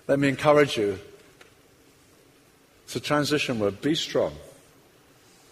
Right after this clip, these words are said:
Be strong because of all the battles that will be ahead. Be strong. Not in yourself. Be strengthened with all his great power within you. Take the whole armor.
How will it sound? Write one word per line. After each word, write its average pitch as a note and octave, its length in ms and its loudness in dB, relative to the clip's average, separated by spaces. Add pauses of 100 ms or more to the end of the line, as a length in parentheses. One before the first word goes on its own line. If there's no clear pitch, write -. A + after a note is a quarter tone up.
(800)
Be A2+ 120 -4
strong C3 600 -4 (1900)
because - 320 -8
of A2 80 -2
all A#2 100 0
the A#2+ 80 -2
battles A2+ 540 -4
that - 200 -8
will G#2+ 100 -4
be G2+ 160 -6
ahead. A2+ 360 -4 (280)
Be G#2+ 100 -6
strong. B2+ 560 -8 (480)
Not D3+ 220 -4
in C3+ 100 -4
yourself. A#2+ 520 -4
Be D3+ 100 -6
strengthened D#3+ 840 -6
with B2 200 0
all A#3+ 300 -2 (420)
his - 260 -4
great C#3+ 340 -4
power D#3+ 420 -8
within B2 320 -6
you. F2 80 -6
Take - 680 -4
the - 80 -2
whole B2 420 -2
armor. G2 420 -4